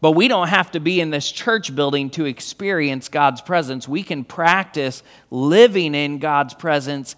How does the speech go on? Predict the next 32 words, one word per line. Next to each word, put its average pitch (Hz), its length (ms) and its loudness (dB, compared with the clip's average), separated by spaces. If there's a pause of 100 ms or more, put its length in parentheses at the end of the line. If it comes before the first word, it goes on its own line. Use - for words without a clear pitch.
each 180 460 -8
and 147 160 -6
every 131 640 -6 (500)
day. 117 460 -2 (1080)
But 165 100 6
again, 202 260 4
if 165 160 2
we, 175 140 4
if 170 240 -6
we've 165 180 0
given 240 220 2
our 202 140 4
lives 180 220 4
to 156 80 -8
Christ, 165 300 2
how 247 380 2
do 233 60 2
we 196 200 -2
position 151 720 -4
ourselves 127 800 -2 (460)
in 202 180 0
his 160 260 0
presence 135 480 -2
so 147 140 -6
that 127 80 -4
we 127 160 -8
can 120 160 -10
hear 175 320 -4
God 143 400 0
speak 135 360 -10
to 123 200 -4
us? 113 220 0